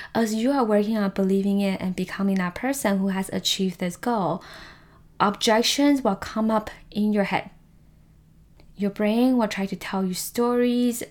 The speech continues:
some fears, and some doubt that you have about why you cannot achieve your goal. And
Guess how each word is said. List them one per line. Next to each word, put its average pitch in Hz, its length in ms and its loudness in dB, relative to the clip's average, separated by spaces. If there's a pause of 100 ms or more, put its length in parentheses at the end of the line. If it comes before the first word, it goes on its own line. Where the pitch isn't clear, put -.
some 180 260 -8
fears, 240 720 0
and 180 180 -4
some 175 280 -6
doubt 208 240 0
that 202 160 -2
you 202 120 0
have 196 380 -4
about 190 300 -2
why 185 640 0 (360)
you 214 120 0
cannot 185 720 0 (180)
achieve 175 640 -4 (120)
your 190 160 -4
goal. - 340 0 (960)
And 196 460 0